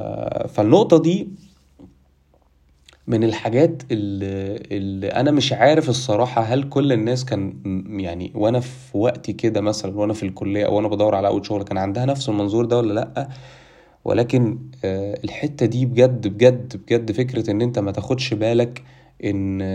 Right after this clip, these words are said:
إن في مجال من المجالات ممكن، ممكن فعلا، أو دومين من الدومينز ممكن يخليك تحتك بحاجات حرام، دي، دي حاجة فعلا، آه، حاجة مهمة جدا إن أنت تبقى مركز معاها. آم،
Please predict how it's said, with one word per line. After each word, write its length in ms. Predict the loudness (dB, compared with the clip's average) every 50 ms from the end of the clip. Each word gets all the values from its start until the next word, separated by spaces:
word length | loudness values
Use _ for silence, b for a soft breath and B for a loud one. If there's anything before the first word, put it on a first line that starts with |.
| -2 -4 -4 -8 B B B B B B -8 -4
إن 180 | -2 -2 -2
في 160 | 0 0 2
مجال 280 | 4 4 6 6 6 4
من 160 | 4 4 4
المجالات 540 | 4 4 2 2 4 4 4 4 4 2 2
ممكن، 520 | 2 2 2 2 0 0 -2 -2 -2 -2
ممكن 400 | 0 0 2 2 0 0 -2 -4
فعلا، 560 | -2 2 2 4 4 4 2 0 -2 -4 -4 -2
أو 120 | -2 -2
دومين 280 | 0 0 0 2 2 2
من 140 | 2 2
الدومينز 460 | 0 0 0 0 0 2 2 2 2 2
ممكن 380 | 2 2 0 0 -2 -4 -4
يخليك 340 | -4 -4 -4 -2 -2 -2 -2
تحتك 380 | -4 -6 -8 -6 -8 -6 -6 -6
بحاجات 300 | -6 -6 -6 -6 -6 -4
حرام، 300 | -4 -4 -2 -2 -2 -4
دي، 160 | -4 -6 -6
دي 160 | -6 -8 -8
حاجة 320 | -8 -8 -6 -4 -4 -4 -4
فعلا، 600 | -6 -6 -6 -4 -4 -2 -4 -4 -6 -8 -8 -8
آه، 220 | -8 -8 -8 -10 -12 -16 b b b b b b b b b b _ _ _
حاجة 420 | -10 -4 -2 0 2 2 2 0 0
مهمة 340 | -2 0 0 2 2 2 2
جدا 280 | 4 2 2 2 0
إن 200 | -2 0 0 0
أنت 160 | -2 -2 -4
تبقى 220 | -6 -4 -4 -4 -2
مركز 400 | -2 -4 -4 -4 -6 -10 -10 -8
معاها. 280 | -8 -8 -10 -10 -12 -14 -20 -20 _ _ _ _ _ _ -20 b b b b b b b b b b b b b b b b b b b b 0
آم، 1000 | 2 4 4 4 2 0 0 -2 -2 -4 -4 -4 -4 -4 -4 -6 -6 -6 -6 -8